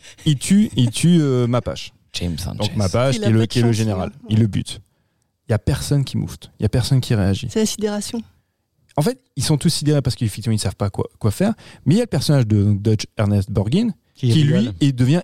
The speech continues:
Speaker 1: hilar.
Speaker 4: Mm.
Speaker 1: Parce qu'il se rend compte qu'ils sont arrivés jusque-là, ils s'attendaient pas à cette réaction-là. Pourquoi ils rient ? Parce qu'ils s'attendaient justement à ce que
Speaker 3: À
Speaker 1: tout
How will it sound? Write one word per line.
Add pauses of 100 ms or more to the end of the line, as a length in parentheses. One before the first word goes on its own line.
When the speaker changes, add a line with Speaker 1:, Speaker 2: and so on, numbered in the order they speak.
Speaker 1:
hilar.
Speaker 4:
Mm. (680)
Speaker 1:
Parce
qu'il
se
rend
compte
qu'ils
sont
arrivés
jusque-là, (300)
ils
s'attendaient
pas (100)
à
cette
réaction-là. (300)
Pourquoi
ils
rient ? (340)
Parce
qu'ils
s'attendaient
justement
à
ce
que
Speaker 3:
À
Speaker 1:
tout